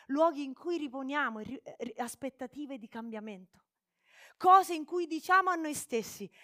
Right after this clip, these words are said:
"Se riesco ad arrivare lì, qualcosa finalmente accadrà. Se riesco a raggiungere quell'obiettivo, allora le cose cambieranno. Se riesco a ottenere quella cosa,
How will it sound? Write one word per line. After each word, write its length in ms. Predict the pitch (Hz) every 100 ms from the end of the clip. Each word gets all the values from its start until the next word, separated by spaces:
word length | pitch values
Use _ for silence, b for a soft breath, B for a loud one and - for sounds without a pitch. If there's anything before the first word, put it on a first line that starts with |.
| B B
"Se 400 | - - 285 294
riesco 680 | 285 269 262 311 311 - 277
ad 140 | 233
arrivare 720 | 240 226 226 247 302 294 247
lì, 500 | 220 220 247 294 339 - b b
qualcosa 560 | - 277 254 339 349 302
finalmente 520 | - 240 226 233 233
accadrà. 420 | 202 - 170 156 - _ _ _ _ _ B B
Se 160 | - 320
riesco 360 | 294 349 349 330
a 40 |
raggiungere 560 | 320 277 302 262 247 -
quell'obiettivo, 1040 | 339 359 370 294 330 - 302 247 214 185 B B B
allora 300 | 226 233 233
le 120 | 220
cose 300 | 233 226 208
cambieranno. 680 | 196 190 190 180 160 160 _ B B
Se 160 | - 320
riesco 360 | 311 381 370 370
a 20 |
ottenere 560 | 359 330 302 240 240
quella 500 | - 311 370 381 320
cosa, 580 | - 277 233 208 208 196